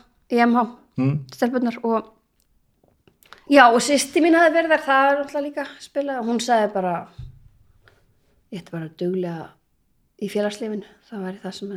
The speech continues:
Speaker 1: og pabbi var líka svona, hann er alltaf svona,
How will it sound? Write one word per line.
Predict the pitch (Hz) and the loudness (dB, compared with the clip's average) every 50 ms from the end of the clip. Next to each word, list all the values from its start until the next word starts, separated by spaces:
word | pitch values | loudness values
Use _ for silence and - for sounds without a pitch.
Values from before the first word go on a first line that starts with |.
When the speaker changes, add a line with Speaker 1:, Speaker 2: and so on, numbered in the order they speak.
| - - | -8 -6
Speaker 1:
og | 190 185 - | -6 -6 0
pabbi | - 214 208 214 - - 254 220 | 2 0 0 0 2 4 6 6
var | 214 202 | 6 6
líka | 214 233 226 220 214 | 6 2 0 -2 -4
svona, | 190 196 196 180 170 - - - - - - _ _ _ _ _ _ | -2 0 -2 -2 -2 -4 -12 -20 -20 -20 -20 _ _ _ _ _ _
hann | 233 196 196 | -8 -4 -2
er | 196 190 175 | 0 0 0
alltaf | 185 - - 196 180 185 196 | -2 -2 -4 -4 -4 -4 -4
svona, | 180 175 | -4 -4